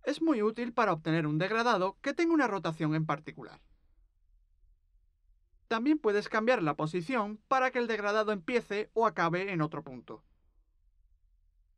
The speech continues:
Funciona de manera parecida a los valores en el panel degradado. Volvamos al valor de cero.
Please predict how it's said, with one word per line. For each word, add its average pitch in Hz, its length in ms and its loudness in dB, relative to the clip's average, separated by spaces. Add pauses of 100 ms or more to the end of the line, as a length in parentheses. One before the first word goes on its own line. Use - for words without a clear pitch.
(520)
Funciona 294 680 2
de 180 160 0
manera 170 340 -2
parecida 202 600 -2
a 302 100 2
los 254 160 0
valores 160 560 2
en 208 140 -4
el 180 100 0
panel 143 300 0
degradado. 135 560 -8 (4000)
Volvamos 240 460 0
al 196 100 0
valor 170 300 4
de 143 80 -6
cero. - 340 -16